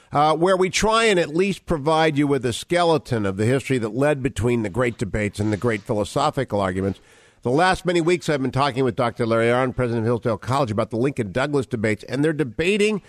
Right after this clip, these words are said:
whether the Union and whether or not we should have, uh, sovereignty in the states on the question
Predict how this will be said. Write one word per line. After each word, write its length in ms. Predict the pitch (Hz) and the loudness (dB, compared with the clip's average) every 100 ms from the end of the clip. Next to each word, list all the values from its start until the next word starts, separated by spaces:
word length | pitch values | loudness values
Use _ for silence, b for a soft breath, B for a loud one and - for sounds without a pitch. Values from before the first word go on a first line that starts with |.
| b b b | b b b
whether 320 | 127 156 160 | 0 2 2
the 140 | 147 | 2
Union 500 | 147 208 185 98 104 - - | 2 2 2 -2 -6 -12 -6
and 220 | 131 135 | 0 2
whether 260 | 151 160 156 | 2 2 2
or 60 | |
not 320 | 143 135 151 b b b - | 2 2 0 b b b -6
we 200 | 120 127 | -2 0
should 200 | - 135 | 0 0
have, 440 | 120 117 123 120 | 2 2 2 0
uh, 260 | - 110 110 | -8 -4 -4
sovereignty 840 | - 190 202 180 180 135 - 123 | -2 2 2 2 0 0 -2 0
in 100 | 120 | 0
the 140 | 123 123 | 0 -2
states 420 | - 139 139 - | -2 -2 0 0
on 220 | 131 131 | 0 2
the 80 | 139 | 0
question 640 | - - 113 - 156 151 | -4 -4 -4 -2 -2 -2